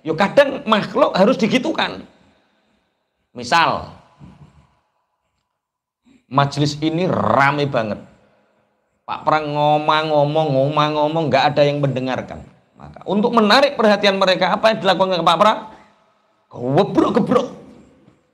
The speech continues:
Atau ngomong sing sekiranya mereka tidak memahaminya,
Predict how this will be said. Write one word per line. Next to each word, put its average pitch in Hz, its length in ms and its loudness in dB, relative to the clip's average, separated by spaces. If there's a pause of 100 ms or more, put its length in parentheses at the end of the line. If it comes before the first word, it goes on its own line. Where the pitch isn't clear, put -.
(420)
Atau 185 480 0
ngomong 254 720 2
sing 262 160 2
sekiranya 262 480 0
mereka 277 480 2
tidak 294 320 2
memahaminya, 254 640 0